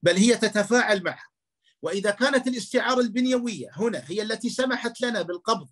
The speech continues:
على مظهر تصوري الهدف، هنا الجمال، هنا الجمال، عن طريق مظهر تصوري آخر،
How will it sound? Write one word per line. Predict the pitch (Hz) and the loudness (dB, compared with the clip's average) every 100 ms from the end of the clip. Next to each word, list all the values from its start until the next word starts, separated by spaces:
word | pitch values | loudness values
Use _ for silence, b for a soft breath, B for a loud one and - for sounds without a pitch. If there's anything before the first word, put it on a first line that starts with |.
| _ _ _ _ | _ _ _ _
على | 156 202 202 | 0 2 4
مظهر | 262 226 220 | 2 0 -4
تصوري | 214 196 233 233 196 160 156 | -4 -4 -2 0 -2 -2 -6
الهدف، | 151 262 254 294 - _ - | -2 2 2 2 -4 _ -2
هنا | 233 | 0
الجمال، | 226 196 147 117 _ _ _ _ _ _ _ _ _ _ _ _ _ _ _ _ 151 | 2 2 -2 -4 _ _ _ _ _ _ _ _ _ _ _ _ _ _ _ _ -4
هنا | 208 220 254 - | 0 0 -2 -2
الجمال، | 180 165 147 - _ _ _ _ _ - | -2 0 -2 -6 _ _ _ _ _ -2
عن | 220 247 | 0 2
طريق | 254 302 339 233 | 2 2 -2 -2
مظهر | 285 294 202 214 247 _ _ _ _ _ _ _ _ _ _ _ _ - | -2 0 -2 -2 -4 _ _ _ _ _ _ _ _ _ _ _ _ -8
تصوري | 202 233 311 311 294 254 | -4 -2 -4 -4 -6 -2
آخر، | 262 214 185 233 | -2 -2 -4 -8